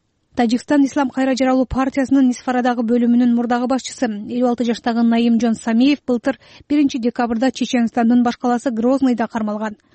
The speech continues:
Тажик бийлиги анын кармалышынын чоо жайын түшүндүргөн эмес. Быйыл февралда интернетте Самиевдин Москвадан Дүйшөмбүгө өз ыктыяры менен келгенин жана бийликке колго түшүп бергенин билдирген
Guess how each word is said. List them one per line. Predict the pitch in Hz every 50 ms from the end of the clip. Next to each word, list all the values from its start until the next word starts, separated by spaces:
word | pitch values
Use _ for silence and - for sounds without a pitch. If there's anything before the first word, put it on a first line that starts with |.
| _ _
Тажик | - 233 220 240 -
бийлиги | _ 285 277 269 294 254
анын | 294 285 277 285 294
кармалышынын | 294 - 277 277 269 277 277 269 269 220 - 269 269 277 269
чоо | - - - 269 254
жайын | 226 247 233 233 226 220
түшүндүргөн | - - - 240 220 233 220 214 214
эмес. | 220 220 214 - - - _ _ _ _
Быйыл | 226 247 320 359 381 349
февралда | - - 320 294 285 294 294 277 262 294
интернетте | 294 269 247 294 285 277 285 262 - _ 294 285 285 277
Самиевдин | - - 277 254 254 277 285 294 277 - - 254 226
Москвадан | 226 233 226 - _ 254 226 254 247 240
Дүйшөмбүгө | 214 240 226 - 262 247 233 240 240 247 262 240 - _ _ - _ _ _
өз | - 262 277 277 240
ыктыяры | 269 - - - 269 254 247 233 240
менен | 240 233 240 233 226
келгенин | 208 247 254 262 240 269 269 269 254 240
жана | 214 220 220 226 220
бийликке | 208 233 240 240 240 - - 269 254
колго | - - 254 240 233 240
түшүп | - - - - 208
бергенин | 247 240 226 214 233 240 247 247
билдирген | 240 254 254 240 277 262 285 294 285